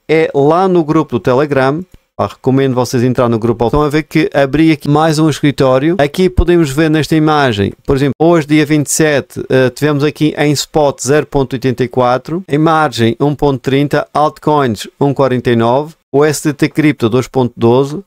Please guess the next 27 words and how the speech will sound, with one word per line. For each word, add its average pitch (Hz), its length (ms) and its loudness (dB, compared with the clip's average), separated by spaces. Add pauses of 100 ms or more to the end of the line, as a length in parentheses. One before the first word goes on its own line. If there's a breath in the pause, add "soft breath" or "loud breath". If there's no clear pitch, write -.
E 165 80 0
pronto, 175 260 0
pessoal, 117 220 0
vocês 143 440 0
aqui 170 200 -2
para 165 220 -2
começar 156 320 0
é 139 40 2
muito 143 200 0
simples, 160 380 0
basta 143 260 -2
clicar 131 400 0
aqui 123 400 -2
em 117 100 4
refill, 143 560 0 (140)
balance, 147 640 0
escolhem 151 480 0
aqui 139 460 -2 (500)
qual 135 160 2
a 135 80 2
moeda 139 640 0
e 135 80 0
fazem 139 400 0
aqui 131 320 -4 (420)
qual 131 220 2
a 131 60 0
rede 110 340 -2